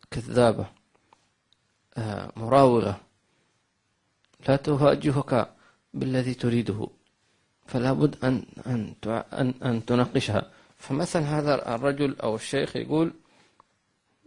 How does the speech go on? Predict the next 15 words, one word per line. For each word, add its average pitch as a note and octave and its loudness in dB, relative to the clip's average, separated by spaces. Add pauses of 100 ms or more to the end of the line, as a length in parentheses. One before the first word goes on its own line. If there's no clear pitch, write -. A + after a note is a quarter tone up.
(180)
نازعتني C#3 0
نفسي E3+ -4
إلى D3+ 4
الغزو. B2+ 4 (1120)
معروف C3+ 0
أن C#3 0
الغزو C3+ 2 (200)
فيه A2+ -4
موت، C3+ 0 (1200)
فهي C#3 0
تقول F3 2
له: F3+ 4
اخرج F#3+ 6
قاتل، G3 -4 (1400)
خرج، G3+ 8